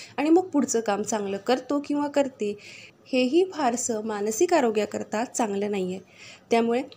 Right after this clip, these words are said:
मोबाईलचा वापर कमी करा. मोटिव्हेशनल चांगलं, कितीही चांगलं बघत असाल तरी त्यालाही एक मर्यादा ठेवा आणि कृती करण्यावर भर द्या. कृती केल्याशिवाय आपल्याला समाधान मिळणार नाही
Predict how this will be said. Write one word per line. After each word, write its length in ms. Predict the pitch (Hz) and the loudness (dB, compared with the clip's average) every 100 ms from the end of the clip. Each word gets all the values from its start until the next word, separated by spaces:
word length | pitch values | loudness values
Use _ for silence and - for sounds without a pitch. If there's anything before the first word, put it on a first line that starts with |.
| - 247 | -8 2
मोबाईलचा 460 | 240 240 269 302 | 4 4 2 0
वापर 320 | 285 277 285 | 0 0 -2
कमी 260 | 285 240 226 | -2 -2 -2
करा. 280 | 226 220 233 - - | -2 -2 -2 -6 -8
मोटिव्हेशनल 880 | 214 214 233 226 214 - 214 208 202 | -4 -2 0 4 4 2 -2 -2 -2
चांगलं, 500 | 202 226 196 196 202 | 0 0 0 -4 -4
कितीही 460 | 196 208 208 214 285 | -6 -8 -6 -2 2
चांगलं 340 | 302 277 262 254 - | 2 2 0 -2 0
बघत 300 | 214 226 226 | 0 0 -2
असाल 340 | 202 202 190 220 - - - | -4 -4 -6 -6 -14 -18 2
तरी 140 | 269 294 | 2 2
त्यालाही 440 | 220 214 220 254 | -2 -2 0 -4
एक 160 | 294 262 | -4 -2
मर्यादा 380 | 220 196 190 185 | 0 0 -2 -6
ठेवा 260 | 196 175 165 - - - - - | -8 -8 -10 -16 -20 -20 -20 -4
आणि 180 | 208 285 - | -2 -2 -4
कृती 320 | 262 262 262 302 | -2 -2 0 2
करण्यावर 500 | 269 233 214 196 196 | 2 2 0 -2 -4
भर 220 | 185 180 | -4 -4
द्या. 180 | 180 180 - - _ _ _ - | -4 -10 -14 -20 _ _ _ -4
कृती 260 | 254 247 302 | -4 -2 -2
केल्याशिवाय 580 | 277 226 208 226 208 | 0 0 -2 -2 -4
आपल्याला 400 | 202 202 226 226 | -6 -6 -4 -2
समाधान 560 | 233 233 214 214 190 226 | -4 -4 -6 -6 -6 -4
मिळणार 400 | 226 190 185 190 | -4 -4 -4 -6
नाही 360 | 202 165 - | -6 -10 -12